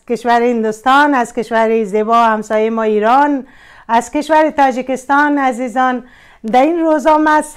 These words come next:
همه جای دنیا من داستانهای خواهرای ما را می‌شنوم و، اه، برای شما، اه، اینجا میایم شیر می‌کنم. عزیزان من، <clears throat>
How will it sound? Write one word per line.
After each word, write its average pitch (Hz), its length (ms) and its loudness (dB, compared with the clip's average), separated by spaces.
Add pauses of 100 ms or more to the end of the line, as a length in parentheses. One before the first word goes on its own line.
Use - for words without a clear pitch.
(140)
همه 294 420 2
جای 285 340 2
دنیا 262 580 0 (520)
من 247 380 0
داستانهای 240 560 0
خواهرای 247 460 2
ما 247 180 2
را 240 160 2
می‌شنوم 262 840 2
و، 220 260 2 (480)
اه، 226 240 4
برای 226 340 4
شما، 294 540 4 (600)
اه، 233 500 2 (420)
اینجا 285 260 0
میایم 277 280 2
شیر 269 300 0
می‌کنم. 190 440 -4
عزیزان 185 460 -6
من، 185 160 -10 (160)
<clears throat> 320 240 0